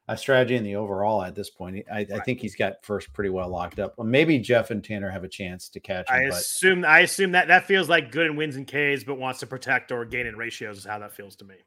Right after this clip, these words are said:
Speaker 1: Yep, exactly.
Speaker 2: Uh, let's talk about a few relievers, but first a note from our exclusive sponsor, WynnBET.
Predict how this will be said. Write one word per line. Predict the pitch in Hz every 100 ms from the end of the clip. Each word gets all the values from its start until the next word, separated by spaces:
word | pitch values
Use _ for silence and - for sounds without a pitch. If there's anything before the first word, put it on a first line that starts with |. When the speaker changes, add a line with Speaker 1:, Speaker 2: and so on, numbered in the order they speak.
| _ _ -
Speaker 1:
Yep, | 139 139 - _ -
exactly. | 107 104 92 92 92 _ _ _ _ _ _ _ _ - - - _ - -
Speaker 2:
Uh, | 185 202
let's | 214
talk | 311
about | 294
a | 247
few | 240
relievers, | 269 240 247 226
but | 208
first | 226 220 208
a |
note | 214 214
from | 196 190
our | 190 175
exclusive | 170 - 185 170
sponsor, | - 185 180 190
WynnBET. | 156 196 233 285